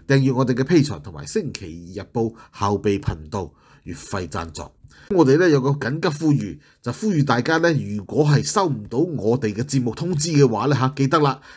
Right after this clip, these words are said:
你哋呢，就，誒，取消呢個訂閱，再重新訂閱返。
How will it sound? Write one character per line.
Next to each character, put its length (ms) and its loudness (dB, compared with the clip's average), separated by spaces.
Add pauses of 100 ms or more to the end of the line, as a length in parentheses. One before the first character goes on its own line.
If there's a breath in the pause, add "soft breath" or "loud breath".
你 120 2
哋 140 2
呢， 180 0 (240 loud breath)
就， 140 -4
誒， 760 -6 (160)
取 240 4
消 280 2
呢 100 -6
個 80 4
訂 200 0
閱， 200 -4
再 120 0
重 300 -10
新 140 2 (100)
訂 120 0
閱 100 -6
返。 300 2